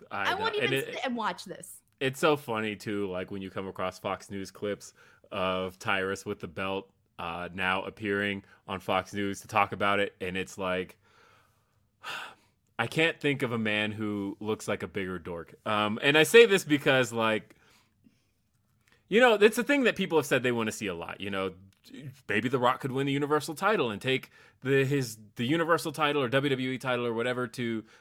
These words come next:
Speaker 1: um, Hollywood appearances, all this stuff. And he'd probably look class with it if he did so. He's never gonna do it, but he probably would look like a million bucks. But for whatever reason, Tyrus with his doofy looking backward hat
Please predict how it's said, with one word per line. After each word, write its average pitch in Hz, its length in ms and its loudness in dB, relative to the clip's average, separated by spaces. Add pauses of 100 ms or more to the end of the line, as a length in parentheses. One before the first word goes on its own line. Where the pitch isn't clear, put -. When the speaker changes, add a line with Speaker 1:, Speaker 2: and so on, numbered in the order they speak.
(140)
Speaker 1:
um, 92 500 -4
Hollywood 135 400 4
appearances, 127 500 -2
all 123 240 2
this 120 140 -4
stuff. 127 220 -4 (180)
And 170 160 -4
he'd 254 300 0
probably 107 520 -2
look 95 220 -6
class 87 340 -6
with 87 200 -14
it 92 140 -8
if - 160 -12
he 95 100 -10
did 87 220 -12
so. 85 200 -12 (220)
He's 160 160 -6
never 95 180 -4
gonna 82 160 -14
do 117 200 -2
it, 90 120 -8 (240)
but 226 320 6 (320)
he 277 160 4
probably 220 480 6
would 214 260 6
look 180 300 0 (640)
like 87 180 -6
a 98 40 -10
million 98 280 -4
bucks. 131 240 0
But 104 160 -6
for 120 100 -8
whatever 262 400 6
reason, 90 420 -6 (440)
Tyrus 151 500 6
with 123 140 -4
his 107 220 -6 (220)
doofy 185 360 -2
looking 151 320 2
backward 117 420 2
hat 85 280 -8